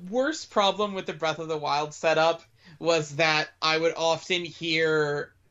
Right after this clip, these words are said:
Rosin twice, and one right before the other.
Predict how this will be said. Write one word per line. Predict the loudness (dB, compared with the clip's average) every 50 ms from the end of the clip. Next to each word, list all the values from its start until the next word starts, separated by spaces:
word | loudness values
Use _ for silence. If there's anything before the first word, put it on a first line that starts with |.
| _ _ -8
Rosin | -2 0 2 2 2 0 -2 -4 -4 -4
twice, | -6 0 2 4 4 4 2 0 -2 -10 -10 -12 -14 -16 _ _ _ _ _ _ _ _ _ -2
and | -2 -2 0 -2 -2 2
one | 4 4 4 4 2 -2 0 2
right | 2 2 2 0
before | -6 -4 0 2 2 4
the | 4 4 2
other. | 4 4 4 2 2 0